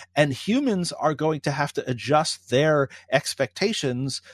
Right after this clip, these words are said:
the more we have intimate relationships with computers.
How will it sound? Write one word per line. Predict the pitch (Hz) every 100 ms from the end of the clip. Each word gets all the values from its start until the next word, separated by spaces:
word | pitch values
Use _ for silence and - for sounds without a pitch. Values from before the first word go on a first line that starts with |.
| _
the | 151
more | 156 160
we | 156 151
have | 143 131
intimate | 123 131 131
relationships | 127 120 98 - 107 98 107 - - - _
with | 104 120 120 - - _ _ _ _ _ _
computers. | - 170 240 320 - -